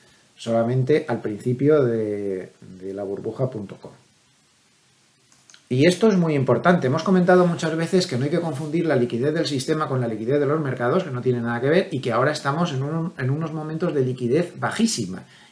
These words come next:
Y esto favorece los grandes bandazos en todos los mercados. Bueno, pues aquí tienen el reconocimiento de los grandes gestores de que la liquidez es muy baja. De hecho, sería el tercer momento peor de liquidez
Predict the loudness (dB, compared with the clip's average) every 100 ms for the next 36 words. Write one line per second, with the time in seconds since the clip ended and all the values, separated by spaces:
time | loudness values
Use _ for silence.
0 | -2 0 2 2 4 2 2 2 2 2
1 | 2 2 0 0 2 2 0 0 -2 -4
2 | -2 -2 -4 -4 0 2 0 0 -2 -4
3 | -4 -6 -8 -20 -20 _ -4 0 2 4
4 | 2 2 0 2 0 -2 0 -2 -2 -2
5 | -2 0 -4 -2 -2 -2 -2 -4 -4 0
6 | 0 0 -6 -20 -20 -20 -10 -4 0 2
7 | 4 2 2 2 2 0 0 0 0 0
8 | -2 -10 -16 -20 -20 _ -2 0 2 4
9 | 4 6 6 6 2 -2 2 4 6 4
10 | 2 -2 -6 -8 -10 -10 _ _ _ _
11 | 6 8 10 8 6 4 4 4 6 6
12 | 4